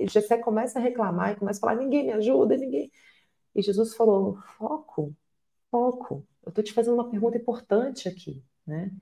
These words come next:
E aí Jessé diz, "Mas eu tentei, eu tentei, eu tô aqui há muitos anos." E aí Jesus responde pra ele, "Eu sei que você tentou por muito tempo, eu sei. E eu sei também que você não quer falsas esperanças de novo.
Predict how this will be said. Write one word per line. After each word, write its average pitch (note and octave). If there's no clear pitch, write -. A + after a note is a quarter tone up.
E G3+
aí G#3
Jessé A#3
diz, G#3+
"Mas A#3+
eu C4+
tentei, C4+
eu A3+
tentei, B3+
eu A3+
tô A3+
aqui A3+
há A#3+
muitos A#3
anos." G#3+
E F3
aí F3
Jesus F3+
responde F3+
pra F3
ele, E3
"Eu G#3+
sei A#3
que -
você E3
tentou E3
por D#3
muito D#3+
tempo, D3
eu F#3+
sei. D#3+
E G#3
eu C#4
sei A#3+
também F3
que -
você D#3+
não G3
quer G3
falsas F#3+
esperanças D#3+
de D#3
novo. D#3